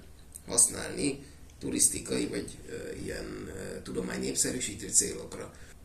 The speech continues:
Te a terepen mit tapasztaltál, hogy ezeket az emberek mennyire ismerik? Találkoztál te így turistákkal, geoturistákkal?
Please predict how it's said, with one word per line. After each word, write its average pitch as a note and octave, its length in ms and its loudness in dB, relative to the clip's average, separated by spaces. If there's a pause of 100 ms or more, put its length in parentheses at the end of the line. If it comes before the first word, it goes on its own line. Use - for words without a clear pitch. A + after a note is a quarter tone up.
(320)
Te D#3 140 4
a D#3 80 6
terepen F#3 420 6
mit B3+ 160 6
tapasztaltál, C3 720 4
hogy B2 180 0
ezeket B2+ 380 2
az C3+ 120 4
emberek C3+ 420 4
mennyire F3+ 400 4
ismerik? - 440 -2
Találkoztál G3 640 0
te G3 100 0
így F3 160 2
turistákkal, - 800 0
geoturistákkal? - 960 -4